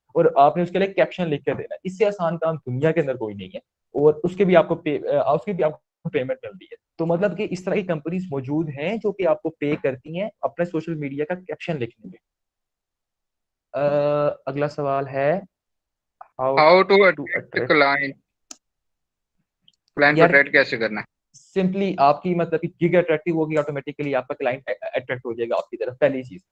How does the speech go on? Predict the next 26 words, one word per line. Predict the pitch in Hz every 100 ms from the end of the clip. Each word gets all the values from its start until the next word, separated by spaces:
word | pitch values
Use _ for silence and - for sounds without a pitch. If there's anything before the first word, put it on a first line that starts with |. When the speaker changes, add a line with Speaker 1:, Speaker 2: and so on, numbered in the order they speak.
| _ _
Speaker 1:
फिर | 196
दूसरी | 160 170 214
चीज | 190 202 165
ये | 175
है | 190
कि | 214 -
आप | 131 151 -
मतलब | 165 175 170
कि | 190
ना, |
जो | 208
पहला | 190 - 185
client | 185 143 127
है, | 135
जिस | 147
तरह | 175
कि | 170
रिजवान | 147 120 135
ने | 160
बताया, | 160 120 151
आपको | 151 151 -
price | - 135 165 -
थोड़ी | 170 143
aggressive | 131 117 156 139
रखें। | - 190
कुछ | 233 -